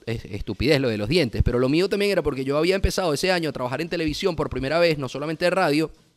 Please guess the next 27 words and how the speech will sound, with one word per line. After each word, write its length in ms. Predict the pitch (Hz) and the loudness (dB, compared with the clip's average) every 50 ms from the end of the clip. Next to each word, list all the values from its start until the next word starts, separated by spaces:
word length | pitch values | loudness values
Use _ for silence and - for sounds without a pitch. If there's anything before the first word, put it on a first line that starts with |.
| _ _ _ _ _ _ _ _ - - _ | _ _ _ _ _ _ _ _ -20 -18 _
y 380 | 135 139 143 143 143 139 127 - - - - - - - - - - - - _ | -4 -2 0 0 0 0 -2 -4 -8 -18 -20 -20 -20 -20 -20 -20 -20 -20 -18 _
me 180 | - 156 156 156 | -6 -4 -2 0
veía 360 | 156 156 160 160 170 180 196 | 0 2 0 0 0 2 2
esa 300 | 202 - - 202 202 - | 2 2 2 0 0 -2
pelea 380 | - 190 180 175 180 185 196 208 | -4 -6 -4 -4 -2 0 2 2
de 100 | 196 180 | 2 2
perros 340 | - 277 - 220 202 196 196 | 2 0 0 0 0 0 0
que 80 | 208 | -2
tenían 280 | 196 190 175 175 185 202 | -2 -2 -4 -4 -2 -2
los 100 | 196 175 | -2 0
dientes 240 | 175 175 175 208 185 | 0 0 0 0 0
y 20 | |
yo 80 | 175 175 | 2 0
decía, 240 | 180 - - 143 | 0 0 -2 -2
"Dios 160 | 117 104 101 - - | -4 -8 -10 -12 -12
mío 180 | 127 113 104 90 | -12 -12 -12 -10
santo, 320 | - - 120 117 107 - 110 | -10 -8 -8 -8 -6 -6 -8
¿en 60 | 107 | -6
qué 140 | - 123 123 | -6 -6 -4
momento 320 | 127 131 139 139 135 151 | -2 -2 -2 -2 -4 -4
yo 140 | 139 147 143 | -4 -2 -2
voy 80 | 143 | -2
a 60 | 151 151 | -2 -2
resolver 440 | 151 151 - - 131 120 123 131 | -2 -2 -2 -2 -4 -4 -2 -4
esto 240 | 123 - - 147 139 | -4 -4 -2 -2 -2
de 80 | 135 127 | 0 0
verdad?". 380 | 117 107 113 117 113 110 - | 0 2 2 2 2 0 -2